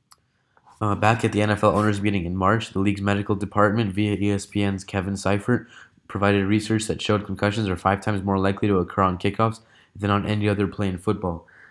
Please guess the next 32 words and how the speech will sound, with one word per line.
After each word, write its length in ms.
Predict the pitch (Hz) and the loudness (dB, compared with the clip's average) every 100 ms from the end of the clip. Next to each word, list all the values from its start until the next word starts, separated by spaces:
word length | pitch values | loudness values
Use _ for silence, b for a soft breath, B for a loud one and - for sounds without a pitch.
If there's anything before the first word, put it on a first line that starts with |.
| B | B
That 220 | - 101 107 | -4 0 2
has 140 | 104 | 0
Green 180 | 101 107 | -2 -2
Bay 140 | 101 | -2
Packers 340 | - 107 110 104 | 0 0 0 -2
president 420 | 101 101 101 95 | -2 0 -2 0
Mark 200 | 101 98 | 0 0
Murphy 280 | 101 107 110 | -2 -2 -2
looking 280 | 98 101 | -2 -4
for 100 | 95 | -4
a 80 | 95 | -4
change 340 | 85 101 110 110 | -2 -4 -2 -4
in 80 | |
order 220 | 92 98 95 | -2 -2 -2
to 100 | 95 | -6
protect 420 | 90 - 98 - | -8 -6 -6 -6
the 60 | |
players. 460 | 90 104 98 85 - _ B B B B B B B | -8 -4 -4 -4 -8 _ B B B B B B B
Quote, 300 | - 113 110 | 0 2 4
"If 100 | 104 | 2
you 80 | 110 | 0
don't 140 | 113 | 2
make 160 | 110 110 | 2 0
changes 260 | 113 110 110 | 0 -4 -4
to 60 | 104 | -4
make 180 | 101 | -4
it 100 | 101 | -4
safer, 340 | - 101 113 113 | -2 -2 0 0
we're 120 | 104 | -2
going 280 | 95 95 98 | 0 -2 -2
to, 180 | 98 87 - - | -4 -8 -10 -6
uh, 180 | 92 | -4